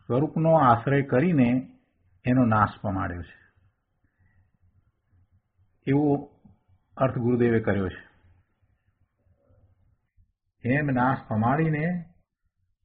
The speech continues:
પદે પદે, અર્થાત કર્મના ક્ષયોક્ષમના નિમિત્તથી થતા દરેક પર્યાયમાં, પર્યાય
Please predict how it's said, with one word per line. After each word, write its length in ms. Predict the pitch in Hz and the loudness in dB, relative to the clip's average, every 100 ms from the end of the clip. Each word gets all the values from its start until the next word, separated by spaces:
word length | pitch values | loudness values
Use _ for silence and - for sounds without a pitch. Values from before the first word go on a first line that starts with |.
| _ - | _ -6
પદે 220 | 131 175 226 | 0 4 4
પદે, 320 | 220 127 110 92 | 4 -2 -2 -4
અર્થાત 500 | 101 107 131 147 165 170 | -8 -8 -4 -2 -2 -4
કર્મના 500 | - 117 123 135 147 156 | -6 -4 -2 -2 -2 -2
ક્ષયોક્ષમના 840 | - 117 123 135 139 135 135 143 | -6 -6 -6 -6 -6 -4 -2 0
નિમિત્તથી 520 | 135 120 123 - 147 - | 0 -2 -4 -8 -12 -10
થતા 300 | 123 135 131 | -6 -2 -2
દરેક 340 | 107 117 190 214 | -2 0 2 0
પર્યાયમાં, 600 | 131 120 113 104 95 82 80 _ | -2 -2 -2 -4 -6 -12 -18 _
પર્યાય 440 | - 110 151 185 | -10 -4 0 0